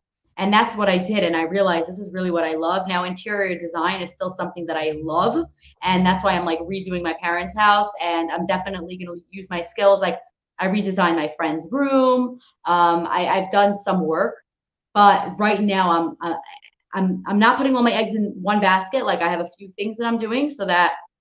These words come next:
you know, the su-, most successful people don't just have one source of income,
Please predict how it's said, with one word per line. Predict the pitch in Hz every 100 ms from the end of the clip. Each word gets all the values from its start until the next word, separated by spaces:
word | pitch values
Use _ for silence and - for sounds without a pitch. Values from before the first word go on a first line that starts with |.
| _ -
you |
know, | 190 180 175 165 -
the | 185
su-, | 202 -
most | 196 202 208
successful | 202 - 190 180
people | - 185 170
don't | 175 180
just | 175 170
have | 165 156
one | 165 170 170 - _ _ _
source | - 190 185
of | 165
income, | 165 190 220 285 -